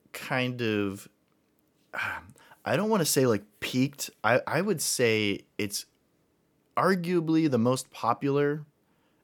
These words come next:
uh, Resident Evil title and arguably the best one. Now, hear me out, because what happened is it turned into more of, like, an action game,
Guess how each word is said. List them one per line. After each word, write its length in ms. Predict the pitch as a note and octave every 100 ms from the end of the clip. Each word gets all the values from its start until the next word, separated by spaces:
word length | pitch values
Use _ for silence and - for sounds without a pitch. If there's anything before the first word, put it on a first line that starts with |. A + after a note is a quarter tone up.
| _ -
uh, 520 | G#2+ G#2+ G2+ G2 F#2+ - _ _
Resident 460 | - B2 B2+ C3 B2+
Evil 240 | C3 B2+
title 540 | C3+ C#3+ C3 B2+ B2+ C3+ _ _ _ _ _
and 140 | A#2 A2 - _ _ _ _
arguably 640 | - C#3+ D3+ D3+ C#3+ C#3+ C3
the 100 | A#2
best 560 | A#2 - A#2 B2+ -
one. 420 | C3+ C3+ C#3 C#3+ -
Now, 480 | A2+ A2 G#2+ G#2 - _ _ _ _
hear 300 | G#2+ C3+ D3
me 160 | C3+ G2+
out, 280 | E2 D#2+ -
because 460 | A2 A#2 G2+ F#2 A2
what 220 | B2+ -
happened 680 | - A#2+ A#2 G#2+ F#2+ F#2 -
is 480 | G2 G2 F#2 F2+ - - - - _ -
it 180 | A#2+ A#2+
turned 300 | C3 C3 A#2+
into 520 | A2 A2 A#2 G#2 G2
more 380 | G#2 G#2 G2+ G2
of, 220 | D#2+ F2+
like, 220 | F#2 E2+
an 100 | D#2+
action 340 | F2 F#2 - E2
game, 380 | C2+ C2 -